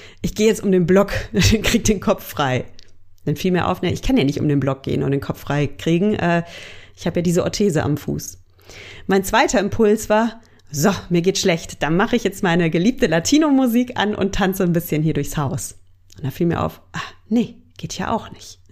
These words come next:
<laughs> Und mein dritter Impuls war tatsächlich, "Oh, ich esse jetzt was. Ich bin so gefrustet, ich, dann esse ich jetzt Schokolade." Und ich teile das mit dir, weil ich das auch authentisch und wichtig finde, dass auch selbst ich diese Impulse noch habe.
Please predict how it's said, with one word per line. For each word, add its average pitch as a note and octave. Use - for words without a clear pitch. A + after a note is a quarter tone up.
<laughs> -
Und B3+
mein B3
dritter E4
Impuls A3
war G#3
tatsächlich, A3+
"Oh, G#3
ich -
esse -
jetzt -
was. -
Ich -
bin F#3
so E3+
gefrustet, -
ich, -
dann D#3
esse -
ich D3+
jetzt -
Schokolade." -
Und A#3+
ich A#3
teile E4
das A#3+
mit G#3+
dir, A3
weil G#3+
ich G#3+
das A3+
auch -
authentisch B3+
und G3+
wichtig G#3+
finde, G#3
dass G3+
auch -
selbst A3
ich E4
diese F#3+
Impulse G#3+
noch E3+
habe. E3+